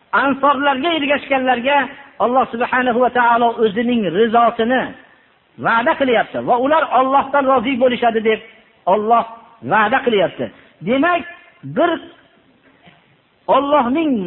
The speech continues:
muhabbatiga sazovor bo'lish, bu odamlarning muhabbatiga ham sazovor bo'lishdir. Qiyomatgacha sahobalarning haqqiga duo qilib o'tamiz. Bu nimaning natijasi? Ular Allohning muhabbatiga sazovor bo'lishgan. Ammo bir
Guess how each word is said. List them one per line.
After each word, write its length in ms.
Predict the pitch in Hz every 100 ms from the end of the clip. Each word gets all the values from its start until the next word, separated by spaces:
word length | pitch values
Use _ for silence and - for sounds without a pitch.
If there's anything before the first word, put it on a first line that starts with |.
| 156 135
muhabbatiga 800 | 143 254 277 269 233 277 277 277
sazovor 520 | 269 262 254 247 247
bo'lish, 380 | 220 233 269 240 - - _ _ _ _ _ - -
bu 180 | - 226 285
odamlarning 720 | 247 247 262 254 262 247 311
muhabbatiga 540 | 262 226 208 214 208 202
ham 100 | 196
sazovor 380 | 190 185 170 147
bo'lishdir. 400 | 139 123 - 104 - -
Qiyomatgacha 760 | - 294 311 302 302 320 320 285
sahobalarning 720 | 240 240 277 269 269 247 247
haqqiga 420 | - 247 240 233
duo 260 | 214 226 240
qilib 200 | 214 202
o'tamiz. 360 | 175 147 104 - _
Bu 140 | - 180
nimaning 420 | 202 247 349 415
natijasi? 580 | 359 302 254 202 156 120 - _
Ular 320 | - 196 233 247 -
Allohning 540 | 196 214 214 185 208
muhabbatiga 540 | 175 180 175 165 165 165
sazovor 360 | 160 147 131 101
bo'lishgan. 400 | 101 80 76 71 _ _ _ _ _ _ _ _ _ - _ _ _ - -
Ammo 420 | - 277 285 285 175 - -
bir 240 | 123 127